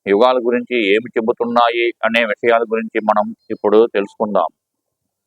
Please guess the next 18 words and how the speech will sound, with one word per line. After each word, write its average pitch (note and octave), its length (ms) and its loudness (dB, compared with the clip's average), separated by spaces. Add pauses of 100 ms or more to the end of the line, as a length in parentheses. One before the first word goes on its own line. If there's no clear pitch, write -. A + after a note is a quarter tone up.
(1400)
ఒకటి, C3 300 2
కృతయుగం. A2+ 540 0 (720)
నాలుగు B2+ 360 2
యుగాలలో C#3+ 600 4
మొదటిది B2+ 380 -2
కృతయుగం. A#2 520 -2 (1120)
దీనినే C3 440 2
సత్యయుగం B2+ 600 2 (100)
అని A2+ 180 0
కూడా A#2+ 160 2
అంటారు. G#2+ 500 0 (880)
ఈ B2 160 2
యుగంలో D3 640 2 (400)
నారాయణుడు B2+ 680 2
లక్ష్మీ C3 440 -2
సహితంగా B2 560 0
భూమిని A#2 480 0
పరిపాలిస్తాడు. G2+ 680 -2